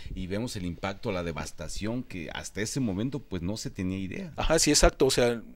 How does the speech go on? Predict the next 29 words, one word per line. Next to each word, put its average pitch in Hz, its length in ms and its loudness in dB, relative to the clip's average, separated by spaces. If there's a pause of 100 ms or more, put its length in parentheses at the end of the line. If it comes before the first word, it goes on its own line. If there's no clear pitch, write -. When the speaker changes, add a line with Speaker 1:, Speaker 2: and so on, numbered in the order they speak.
Speaker 2:
se - 160 2
habían 151 180 6
hecho 208 160 4
experimentos 135 640 2
con 117 100 2
las 107 140 2
bombas, 127 320 2
pero 110 240 0
no 135 160 0
se 180 100 4
sabía 135 460 2 (260)
ni 131 200 2
los 120 180 4
daños 190 280 6
Speaker 1:
Exacto. 147 80 -6
Speaker 2:
posteriores 127 540 2
que - 120 0
causaba, 131 500 2
Speaker 1:
Claro. - 160 -10 (140)
Speaker 2:
ni 123 180 4
la, 117 260 6
ni 120 180 4
los 113 220 6
daños 156 320 4
que 107 360 0
causaba 127 360 2
en 143 80 2
el 110 140 2
momento. 113 500 -2